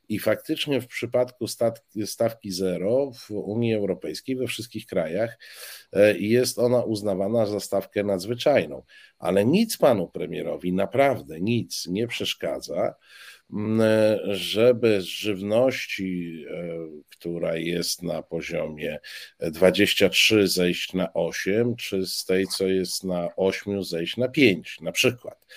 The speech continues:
bo różne stawki są. Zresztą, e, nie wiem, gdzie była ta Unia Europejska, kiedy wprowadzono, wprowadzano obecne regulacje vatowskie, w których na przykład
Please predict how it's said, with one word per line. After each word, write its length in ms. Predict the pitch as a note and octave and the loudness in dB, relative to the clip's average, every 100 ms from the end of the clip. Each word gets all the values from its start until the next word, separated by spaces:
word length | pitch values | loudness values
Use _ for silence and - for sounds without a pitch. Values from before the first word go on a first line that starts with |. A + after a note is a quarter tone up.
| - - - - | -18 -16 -16 0
bo 180 | G2+ | 4
różne 320 | G#2 G2 G#2+ A2 | 4 4 2 0
stawki 400 | F#2+ E2 - C#3+ | 0 -2 -4 4
są. 320 | G3 D#3+ - - - _ | 8 8 6 -2 -20 _
Zresztą, 580 | G#2 A#2 - C3 B2 D#2+ | 2 2 6 4 4 -2
e, 240 | F#2+ F#2 | -4 -2
nie 240 | F2+ C3 D#3+ | 2 4 6
wiem, 200 | C#3+ G#2 | 6 4
gdzie 240 | F2+ G#2+ | 0 -2
była 320 | G2 B2+ B2 | 0 2 2
ta 260 | - G2+ F#2+ | 2 0 0
Unia 340 | F2 A#2+ A2+ | 0 0 2
Europejska, 720 | G2 E2 E2 F#2+ A#2+ A#2+ C3 | 0 -2 -6 -2 -2 0 0
kiedy 280 | A#2 G#2+ G2 | 0 -4 -6
wprowadzono, 960 | - F#2+ F2+ F2 G2+ G#2 F#2+ F#2 E2+ E2+ | -6 -4 -2 0 -2 0 0 0 -2 -6
wprowadzano 760 | - F#2 F2+ F2 G2 F#2+ F#2 | -8 -8 -6 -4 -2 0 -2
obecne 480 | F2 D#2+ F#2+ - F2+ | -4 -6 -6 -4 -4
regulacje 720 | E2+ D#2+ F2 F2+ F2+ F2+ E2+ - - - _ | -4 -4 -4 -4 -4 -4 -4 -6 -20 -20 _
vatowskie, 600 | - F2 - G2+ - A2 | -6 -4 0 0 0 -4
w 60 | - | -4
których 320 | - F2 E2 | -6 -8 -6
na 100 | F#2+ | -8
przykład 420 | - G2 - G2+ | -6 -8 -4 -4